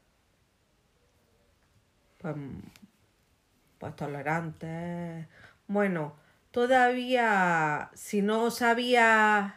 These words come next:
algo te, o eras un poco rebelde, tenían una, una vara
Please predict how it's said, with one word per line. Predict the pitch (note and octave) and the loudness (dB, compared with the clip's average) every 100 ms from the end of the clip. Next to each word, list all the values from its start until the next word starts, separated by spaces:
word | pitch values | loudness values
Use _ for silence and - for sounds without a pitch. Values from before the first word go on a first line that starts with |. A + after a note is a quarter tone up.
| - - | -16 -2
algo | A3+ A#3+ A3 A3 A#3+ - - | 4 4 4 0 -2 -8 -6
te, | F#3+ F3 E3+ D#3+ D#3 - - - | -2 0 0 -2 -6 -16 -20 -8
o | - E3+ F3 F3 | 2 6 8 6
eras | G3 G#3+ G#3 | 6 4 2
un | G3+ | 0
poco | G#3 G#3 | -2 0
rebelde, | G3+ G#3+ A3+ A3+ G#3 G#3+ A3 - - _ - | 0 2 2 2 0 0 -2 -12 -20 _ -2
tenían | G3+ G3 G#3 A3 | 0 4 4 2
una, | G#3+ G3+ F#3+ F3+ E3 D#3+ - _ | 2 2 2 2 -2 -6 -16 _
una | - G#3+ G3+ | -4 2 4
vara | G3+ G#3+ G#3+ A3 C4+ | 6 6 6 2 0